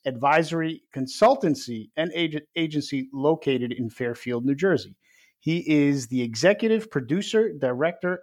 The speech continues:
and writer of A Thousand and One Journeys, The Arab Americans. He was inducted into the Seton Hall University Entrepreneur Hall of Fame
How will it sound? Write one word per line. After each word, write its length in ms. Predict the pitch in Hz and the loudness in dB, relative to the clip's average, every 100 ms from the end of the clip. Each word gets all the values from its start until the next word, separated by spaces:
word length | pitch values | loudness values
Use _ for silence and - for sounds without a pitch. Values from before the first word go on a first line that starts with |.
| - | -2
and 200 | 170 180 | -2 2
writer 400 | 135 127 139 160 _ _ _ _ - | 2 2 0 -4 _ _ _ _ 6
of 420 | 160 139 170 - - | 6 8 4 -4 -12
A 80 | 120 | -12
Thousand 560 | - 151 147 170 180 175 | -4 0 2 2 0 -2
and 180 | 156 | 0
One 220 | 143 139 131 | 2 2 2
Journeys, 540 | 151 147 123 98 - | 2 2 0 -4 -10
The 120 | 120 117 | -8 -2
Arab 280 | 120 131 | 0 0
Americans. 640 | 127 131 131 120 98 90 - _ _ _ | -2 0 -2 -4 -10 -14 -20 _ _ _
He 100 | 139 | -4
was 200 | 131 123 | -2 2
inducted 540 | 131 147 185 214 214 - | 4 6 6 4 -2 -2
into 320 | 165 170 - 151 | -4 -4 -4 -4
the 160 | 127 | -4
Seton 420 | - - 202 220 | -6 -8 -8 -4
Hall 380 | 202 - 175 175 | -2 2 4 4
University 720 | 151 180 175 160 160 151 147 | 2 -2 -2 -2 -2 -2 -2
Entrepreneur 640 | 143 156 - - 156 151 139 | 0 -2 -2 -2 0 2 2
Hall 320 | - 156 165 | 2 2 2
of 60 | 160 | 2
Fame 360 | 147 131 131 | 2 2 0